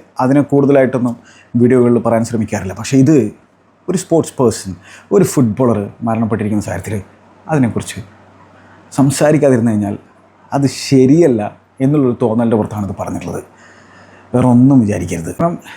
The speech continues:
റഷ്യക്കൊക്കെ ഇപ്പോഴും ബാൻ ഉണ്ട് ഫുട്ബോളിൽ. ഇമ്മാതിരി പരിപാടി ചെയ്യുന്ന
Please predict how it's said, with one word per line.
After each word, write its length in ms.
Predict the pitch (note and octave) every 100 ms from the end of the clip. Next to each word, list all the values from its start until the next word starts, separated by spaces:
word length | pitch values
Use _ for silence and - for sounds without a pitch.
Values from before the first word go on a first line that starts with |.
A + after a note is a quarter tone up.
| - _ _ _ _ _ C#3+
റഷ്യക്കൊക്കെ 500 | D#3+ E3 G3 F#3 E3 D#3+
ഇപ്പോഴും 260 | - D3+ C3
ബാൻ 180 | A2 G#2 G2+
ഉണ്ട് 160 | D#2+ E2 -
ഫുട്ബോളിൽ. 400 | G#2+ E2 D#2 - - - _ _ - - - - - - - - -
ഇമ്മാതിരി 580 | C#3+ E3 F#3 F#3+ E3+ D3+ C#3
പരിപാടി 320 | B2+ B2+ B2+
ചെയ്യുന്ന 300 | A#2+ A2+ A2